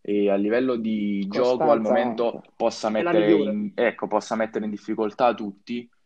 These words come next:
Speaker 1: e per questo, ecco, ti dico, il Milan ha quattro punti di vantaggio, ma non sono rassicuranti.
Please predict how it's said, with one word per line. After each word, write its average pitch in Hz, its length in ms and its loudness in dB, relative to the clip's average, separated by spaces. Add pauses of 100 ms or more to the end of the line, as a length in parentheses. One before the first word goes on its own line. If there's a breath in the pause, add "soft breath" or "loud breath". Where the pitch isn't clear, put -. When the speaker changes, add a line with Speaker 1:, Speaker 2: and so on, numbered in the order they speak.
(220)
Speaker 1:
e 104 680 0
per 104 140 -8
questo, 98 760 -4
ecco, 104 260 -8
ti 98 120 -8
dico, 101 840 -2
il 110 140 -2
Milan 113 680 0 (720)
ha 117 120 2
quattro 120 340 0
punti 113 280 -6
di 107 120 -2
vantaggio, 107 840 0
ma 101 320 -2
non 101 300 -10
sono 101 340 -8
rassicuranti. 101 920 -10